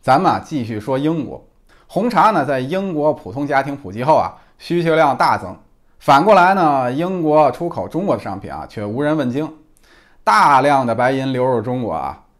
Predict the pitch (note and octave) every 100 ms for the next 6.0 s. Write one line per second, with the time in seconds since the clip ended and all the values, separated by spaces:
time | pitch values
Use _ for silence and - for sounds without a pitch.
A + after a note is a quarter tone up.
0 | _ _ E3 F3 F3 D3 C#3+ B2 G#2 A2+
1 | C3 B2+ C3 G#2 - A#2 - _ _ _
2 | - A3+ G#3+ A3 G#3+ F3+ G3+ G#3 A3 A#2+
3 | G2+ G#2+ - _ _ - A#2+ A#2 E3+ F#3+
4 | E3+ G3 G#3 A#3+ B2+ G#2+ D#3+ G#3 G2+ G2+
5 | A2 - G#3 D3 G#2 - G#2+ A2+ E2+ C2+